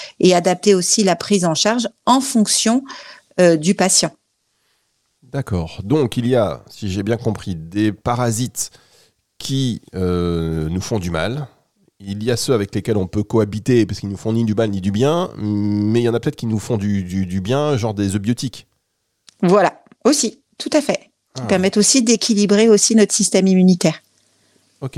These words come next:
Speaker 2: mais si on se débarrasse des mauvais, et il y en a pas des, des, des bons qui partiront aussi, euh, dans la foulée ?
Speaker 1: Bah, c'est ce qu'on fait quand on traite le microbiote,
Speaker 2: Ouais.
Speaker 1: et cetera. C'est tout un équilibre.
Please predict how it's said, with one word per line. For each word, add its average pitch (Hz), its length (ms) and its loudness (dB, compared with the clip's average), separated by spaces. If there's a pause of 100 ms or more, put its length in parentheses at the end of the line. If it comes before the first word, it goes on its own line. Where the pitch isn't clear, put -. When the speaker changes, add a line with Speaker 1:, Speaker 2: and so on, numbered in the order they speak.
(120)
Speaker 2:
mais 113 140 2
si - 120 0
on 123 60 0
se 113 40 -4
débarrasse 117 300 2
des 113 100 0
mauvais, 120 300 2 (240)
et 113 300 4
il 117 60 2
y 113 80 -2
en 120 40 2
a 117 80 0
pas 139 120 -2
des, 127 260 0
des, 117 240 0
des 117 100 -2
bons 131 180 0
qui 139 140 -8
partiront 135 480 -4
aussi, 143 260 -4
euh, 123 300 0
dans 117 100 -2
la 120 80 -2
foulée ? 143 280 -4 (760)
Speaker 1:
Bah, 208 140 4
c'est 208 140 2
ce - 60 -4
qu'on 214 120 -2
fait 220 180 0
quand 185 220 -2
on 175 80 -2
traite - 280 -4
le 170 80 -2
microbiote, 165 540 2
Speaker 2:
Ouais. - 60 2
Speaker 1:
et - 40 -4
cetera. 226 360 2
C'est 202 160 0
tout 202 220 2
un 175 120 4
équilibre. 208 540 2